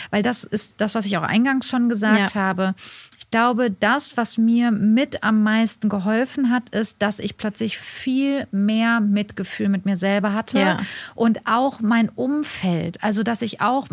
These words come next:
Speaker 1: ne, weil auch in der Beziehung, ja, auch in, mit meinen Kindern, also die haben ja alle gedacht, ich hab total eins an der Waffel.
Speaker 2: Mhm.
Speaker 1: Und das ist halt so,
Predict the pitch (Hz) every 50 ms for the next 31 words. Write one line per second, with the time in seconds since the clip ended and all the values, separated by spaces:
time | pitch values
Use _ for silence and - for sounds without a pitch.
0 | - - 220 254 240 208 214 220 233 220 - - - - - - - - 240 -
1 | - - 226 233 240 202 254 - - - - - - - 392 381 277 202 175 170
2 | 175 170 202 214 226 - - - 220 254 247 - - 214 240 247 220 - 233 240
3 | - 226 247 247 247 233 233 - - 294 349 392 370 269 202 196 196 - - -
4 | - - - 247 247 240 202 240 247 233 285 277 269 247 - 240 262 277 240 247
5 | 247 254 - - 196 - 233 240 - - _ _ - - - 269 254 - - -
6 | - - 269 277 302 339 339 - 269 294 294 - - 269 269 269 247 302 349 -
7 | - - 170 - - - - - - - 208 202 208 226 226 185 180 180 190 208
8 | 262 262 - - 240 - 262 262 254 - - 247 247